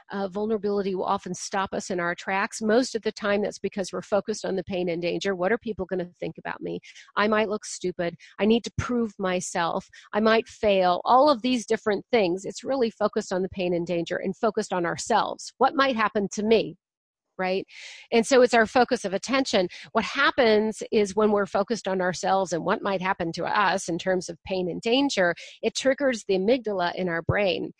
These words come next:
So it sends off, uh, sends out all of this cortisol,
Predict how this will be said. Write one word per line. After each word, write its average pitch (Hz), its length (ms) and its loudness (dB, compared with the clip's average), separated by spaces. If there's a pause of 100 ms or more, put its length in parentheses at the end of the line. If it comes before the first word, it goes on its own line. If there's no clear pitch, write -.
(220)
So 196 160 -2
it 185 80 -4
sends 208 320 0
off, 175 160 0 (100)
uh, 202 200 -4
sends 208 320 0
out 180 140 2
all 226 340 6
of 214 80 0
this 202 180 -2
cortisol, - 760 0